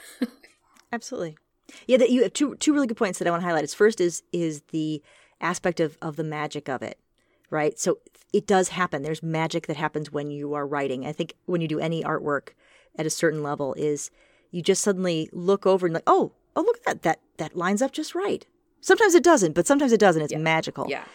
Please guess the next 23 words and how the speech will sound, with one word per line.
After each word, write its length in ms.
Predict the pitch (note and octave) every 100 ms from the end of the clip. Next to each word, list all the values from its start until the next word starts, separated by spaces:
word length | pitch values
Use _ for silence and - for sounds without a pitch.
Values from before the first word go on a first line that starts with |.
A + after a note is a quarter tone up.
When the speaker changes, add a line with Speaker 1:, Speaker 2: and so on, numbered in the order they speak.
| - -
Speaker 2:
And 140 | F#3+
I 80 | E3+
think 300 | E3 G#3+ G#3
theme 300 | _ A3 G#3
is 120 | F3+ D#3
one 120 | E3
of 60 |
those 160 | D#3+ D#3
things 180 | D#3+ D#3
that 100 | D3
happens 280 | D#3 D3+ C#3
magically. 360 | C#3 - D3+ G3+
And 100 | D4
it's 160 | C4
your 120 | C4 B3+
subconscious 680 | - G3+ - E3 D#3+ D#3+ D3+
working, 280 | C#3+ D3
la, 160 | D3 C#3
la, 100 | B2+
la. 220 | - -
But 220 | - A2+ -
I 120 |
li-, 100 | E3